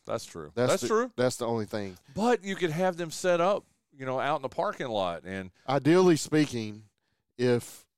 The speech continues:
Speaker 2: there was a way to buy the old Lenore Oxygen building
Speaker 1: Mm-hmm.
Speaker 2: and dismantle it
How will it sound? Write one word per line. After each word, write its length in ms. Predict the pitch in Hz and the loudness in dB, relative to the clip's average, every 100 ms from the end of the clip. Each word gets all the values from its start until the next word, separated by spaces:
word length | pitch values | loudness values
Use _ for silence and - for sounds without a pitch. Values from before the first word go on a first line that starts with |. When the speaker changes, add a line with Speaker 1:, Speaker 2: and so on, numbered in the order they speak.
| _ | _
Speaker 2:
there 120 | 120 127 | -2 0
was 260 | 117 104 - | 0 -4 -8
a 120 | 120 | -4
way 540 | 110 113 131 127 123 117 | -2 0 2 2 0 -2
to 540 | - 120 113 107 101 92 _ _ _ _ _ _ _ _ _ _ _ _ _ _ - | -4 -4 -4 -4 -8 -14 _ _ _ _ _ _ _ _ _ _ _ _ _ _ -2
buy 520 | 120 123 123 120 110 98 - | 0 2 2 0 -2 -6 -18
the 160 | - 110 | -8 -2
old 320 | 113 120 117 | 0 2 0
Lenore 280 | 107 113 113 | -4 -4 0
Oxygen 680 | 110 107 107 117 107 104 95 101 | 0 -2 -4 -10 -12 -14 -20 -8
building 420 | 110 101 90 98 _ _ _ _ _ _ _ _ _ | -4 -4 -6 -18 _ _ _ _ _ _ _ _ _
Speaker 1:
Mm-hmm. 40 | 113 | -6
Speaker 2:
and 380 | 107 107 104 - _ _ _ _ _ 110 | -4 -4 -8 -16 _ _ _ _ _ _
dismantle 560 | 120 117 127 120 117 117 | -6 -4 -2 0 2 0
it 120 | 110 | -2